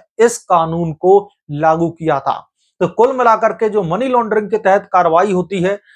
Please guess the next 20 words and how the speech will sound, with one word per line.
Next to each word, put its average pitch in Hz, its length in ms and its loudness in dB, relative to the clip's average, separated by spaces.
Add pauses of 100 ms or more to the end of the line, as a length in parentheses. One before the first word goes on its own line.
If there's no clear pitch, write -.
(100)
जो 185 120 4
पीएमएलए 190 640 0
कानून 220 500 0
है 208 100 2
हमारा, 180 340 2
उसके 196 280 -4
तहत 185 220 0
जो 175 140 -4
कार्रवाई 170 500 0
होती 190 320 -2
है, 196 300 0
ईडी 190 240 2
के - 400 -4
पास 180 380 2
में 190 120 -6
कुछ 185 180 -6
एक्स्ट्रा 185 400 -4
पावर्स 180 640 2
हैं, 226 240 -2 (420)
उन्हें 208 500 -2